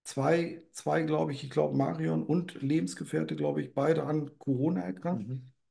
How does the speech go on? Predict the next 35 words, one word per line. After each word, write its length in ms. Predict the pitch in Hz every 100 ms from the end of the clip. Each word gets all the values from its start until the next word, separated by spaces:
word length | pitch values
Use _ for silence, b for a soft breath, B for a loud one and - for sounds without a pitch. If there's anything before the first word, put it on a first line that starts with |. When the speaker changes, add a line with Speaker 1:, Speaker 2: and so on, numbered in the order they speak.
| _ _ _
Speaker 1:
Und 160 | 160 156
auf 180 | 131
einmal 360 | - 139 135 127
war 160 | 127 123
da, 300 | 117 110 107 _ _ _ _ _ _ _ _ _ _ -
Speaker 2:
Mhm. 280 | 127 110 101
Speaker 1:
ja, 240 | 110 123 107
äh, 760 | 120 120 110 110 101 - 98 82 - - - _ _ _ _ _
musste 340 | 151 175 - 160
da 120 | 127
ganz, 220 | 131 123
ganz 160 | 131 123
viel 160 | 127
organisiert 680 | 117 104 107 113 165 277 -
werden. 400 | 110 98 95 92
Speaker 2:
Ja. 220 | 117 113 - -
Speaker 1:
Also 180 | 110 110
das 300 | 110 110 139
ist, 500 | 104 104 - - -
ähm, 480 | 101 95 92 92 95
schon 220 | - 101
etwas, 560 | 95 101 101 101 - _ _ _ _ _ _ _ _ _ _ _ - B B B
was 360 | 117 117 - -
nicht 320 | 117 127 -
zu 500 | - 110 107 104 - -
unterschätzen 680 | - 107 107 - 98 - -
ist. 200 | - - b b _
Speaker 2:
Womit 320 | 113 131 -
wir 100 | -
euch 180 | 127 127
aber 180 | 110 110
nicht 220 | 131 -
entmutigen 640 | 120 113 123 120 101 101
wollen. 360 | 95 92 92 95
Also 460 | 95 95 101 98